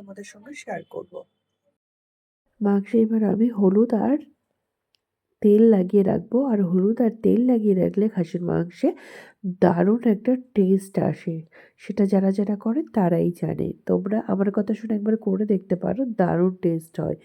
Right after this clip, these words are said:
Speaker 2: তো আমি এটা গিয়ে রেখে দেবো কিছুক্ষণের জন্য।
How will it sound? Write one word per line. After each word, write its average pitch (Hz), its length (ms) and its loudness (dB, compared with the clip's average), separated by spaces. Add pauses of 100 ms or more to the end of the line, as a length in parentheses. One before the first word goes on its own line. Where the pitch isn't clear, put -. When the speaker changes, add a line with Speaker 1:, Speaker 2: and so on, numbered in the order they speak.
(400)
Speaker 2:
তো - 120 -2
আমি 269 200 4
এটা 262 140 2 (480)
গিয়ে 226 200 6 (100)
রেখে 196 300 2
দেবো 180 160 4 (100)
কিছুক্ষণের 190 560 0
জন্য। 175 160 -2